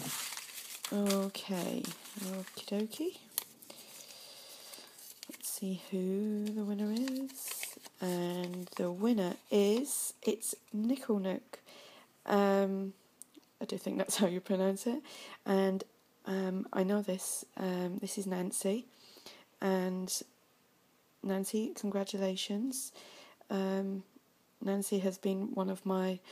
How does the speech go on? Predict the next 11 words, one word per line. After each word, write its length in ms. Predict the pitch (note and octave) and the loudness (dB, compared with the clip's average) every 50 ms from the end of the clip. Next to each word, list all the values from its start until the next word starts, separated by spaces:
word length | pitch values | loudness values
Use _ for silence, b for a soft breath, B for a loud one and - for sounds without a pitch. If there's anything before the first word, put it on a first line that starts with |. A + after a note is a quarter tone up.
| B B B B | B B B B
longest 380 | - F3+ F3+ F3+ - A#3+ A#3+ - | -2 0 0 0 0 -2 -2 -2
followers 460 | - - G#3+ G3+ G#3 G#3+ A3+ A#3 A#3 - | 0 2 4 4 6 6 4 4 2 0
on 140 | - F#3 F#3 | 0 0 2
my 120 | G3 A3 A#3 | 2 2 2
blog, 460 | A#3+ A#3+ G#3 G3+ G3+ A3 B3 - - - - _ _ _ _ _ _ _ _ _ _ _ - _ _ _ - - - | 2 4 6 6 6 4 2 -2 -8 -16 -18 _ _ _ _ _ _ _ _ _ _ _ -20 _ _ _ -16 -8 -4
and 240 | F3+ F3 F3 F3+ F3+ | 0 0 0 0 -2
she 100 | - F#3+ | -4 -4
always 220 | F3+ F3 F#3+ G#3 | -2 -2 -2 -2
comments 600 | - - - G3+ G3+ G#3 G#3+ A3 - B3 - - - B B B B B B B B | -2 0 2 2 4 4 4 2 0 -2 -4 -6 -8 B B B B B B B B
on 160 | - F#3+ G3 | 0 2 2
everything. 500 | G#3 G#3+ G3+ - G#3 - - A3 A#3 C4+ | 2 2 0 0 0 0 0 0 0 0